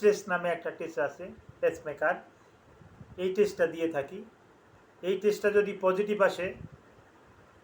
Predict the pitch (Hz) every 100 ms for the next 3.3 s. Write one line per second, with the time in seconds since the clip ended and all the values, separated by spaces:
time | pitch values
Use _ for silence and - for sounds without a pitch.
0 | _ _ _ 185 190 202 214 208 - -
1 | - - _ _ _ _ _ - 185 202
2 | 185 165 196 208 220 226 220 214 208 208
3 | 196 185